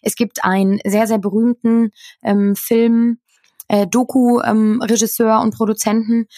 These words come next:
der hat mehrere Sachen dafür auch schon gemacht und der sagt auch, ich bin felsenfester Überzeugung,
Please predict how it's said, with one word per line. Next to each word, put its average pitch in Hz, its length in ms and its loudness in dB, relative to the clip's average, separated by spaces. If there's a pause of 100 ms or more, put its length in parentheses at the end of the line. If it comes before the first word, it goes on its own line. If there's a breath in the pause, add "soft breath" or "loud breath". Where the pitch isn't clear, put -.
(200 loud breath)
der 208 140 -2
hat 220 240 -4
mehrere 220 420 -2
Sachen 208 280 -2
dafür 208 300 -2
auch 196 80 -4
schon 202 160 -4
gemacht 208 360 -2
und 202 100 0
der 196 140 0
sagt 196 200 -8
auch, 214 260 -2
ich - 140 -12
bin 220 180 0
felsenfester 240 640 -6
Überzeugung, 220 680 -4